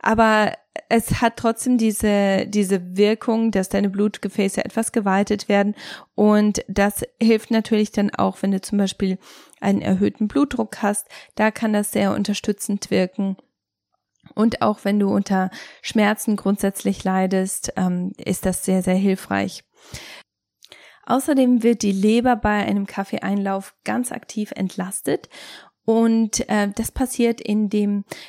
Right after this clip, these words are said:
die Wirkstoffe aus dem Kaffee durch die Hämorrhoiden, die an der Innenseite von deinem, ähm, After sitzen, die leiten das weiter an deine Gallenblase und deine Gallenblase wird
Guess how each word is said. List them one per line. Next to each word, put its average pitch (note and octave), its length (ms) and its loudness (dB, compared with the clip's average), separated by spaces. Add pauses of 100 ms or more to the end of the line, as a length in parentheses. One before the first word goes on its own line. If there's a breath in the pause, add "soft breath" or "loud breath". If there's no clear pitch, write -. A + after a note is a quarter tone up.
(140 loud breath)
die G3 400 0 (540)
Wirkstoffe C4 540 0
aus - 260 -4
dem A#3+ 180 0
Kaffee G#3+ 580 -2 (680 loud breath)
durch C4 500 0
die A#3 340 2
Hämorrhoiden, A3 720 2
die G#3+ 160 0
an G3 120 0
der G3 120 0
Innenseite A3 440 2
von G#3+ 160 -2
deinem, G3+ 480 0
ähm, F#3 540 -2
After A3+ 420 -2
sitzen, G#3 500 -2 (800 loud breath)
die A3+ 400 0
leiten A3 400 -2
das B3 180 -2
weiter G#3+ 300 0
an G#3 120 0
deine G#3 200 2
Gallenblase C4 880 2 (100)
und G#3+ 220 2
deine G#3 180 2
Gallenblase A3 760 2
wird G3+ 220 2